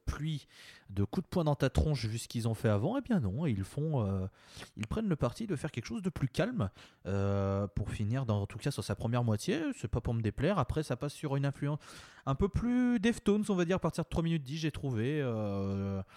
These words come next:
voilà, euh, je trouve que les mecs, euh, prennent des influences de très bons groupes, donc on peut quand même leur rendre ça. Et ils le font à leur sauce, c'est, euh, donc c'est aussi très, très bien. Ils font pas juste que du copier-coller, ils ont vraiment leur propre patte. Donc c'est très, très bon.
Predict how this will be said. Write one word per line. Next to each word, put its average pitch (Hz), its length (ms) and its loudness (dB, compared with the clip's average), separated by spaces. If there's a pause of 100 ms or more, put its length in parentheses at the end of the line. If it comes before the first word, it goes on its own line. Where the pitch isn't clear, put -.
(480)
voilà, 101 300 0
euh, 95 140 2
je - 80 -12
trouve - 160 -2
que 110 100 0
les 101 80 4
mecs, 104 280 0
euh, 95 440 2
prennent 104 200 2
des 101 160 2
influences 123 360 4
de 104 100 4
très 120 180 4
bons 123 140 6
groupes, 113 320 4
donc 101 220 2
on 98 100 4
peut - 120 2
quand - 120 4
même 139 160 6
leur 110 100 4
rendre 104 280 4
ça. 104 260 2 (340)
Et 107 120 8
ils 113 60 8
le 117 120 10
font 131 180 8
à 131 80 10
leur 123 160 8
sauce, 151 260 8
c'est, 107 240 8
euh, 95 560 6
donc 92 220 2
c'est - 80 6
aussi 95 240 6
très, - 180 8
très - 160 6
bien. 110 180 6
Ils 139 60 4
font 92 180 0
pas 110 120 4
juste 131 240 0
que - 80 0
du 101 140 0
copier-coller, 107 540 2
ils 123 140 2
ont 95 40 4
vraiment 104 240 6
leur 98 140 2
propre - 420 2
patte. - 400 -2 (600)
Donc 110 140 6
c'est 117 140 4
très, 127 160 4
très 107 160 4
bon. 123 200 4